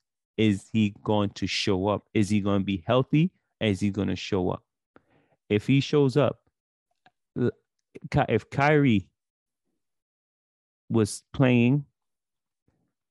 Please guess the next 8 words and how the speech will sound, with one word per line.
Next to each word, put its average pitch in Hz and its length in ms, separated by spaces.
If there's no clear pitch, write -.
during 117 280
the 113 60
season, 131 460
they 107 140
would 104 200
form 110 260
enough 107 320
chemistry 139 640